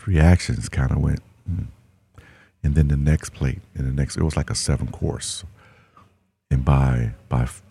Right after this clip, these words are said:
by four, you know, he was like that. And I was like, "Mm, that's pretty good." So after that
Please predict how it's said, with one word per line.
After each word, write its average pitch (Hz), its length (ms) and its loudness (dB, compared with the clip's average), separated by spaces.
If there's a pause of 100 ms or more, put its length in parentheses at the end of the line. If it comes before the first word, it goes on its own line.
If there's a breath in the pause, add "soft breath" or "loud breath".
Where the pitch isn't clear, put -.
(400)
by 65 180 2
four, 67 640 6 (580 soft breath)
you - 60 -6
know, 113 180 2
he 117 180 2
was 101 320 0 (640 soft breath)
like 57 260 0
that. 76 360 6
And - 280 -12
I 53 240 -4
was - 160 -8
like, 50 200 -8 (460)
"Mm, 98 440 -6
that's 113 280 -8
pretty - 260 -4
good." 82 340 2 (960 soft breath)
So 76 600 0
after 87 440 4
that 80 440 0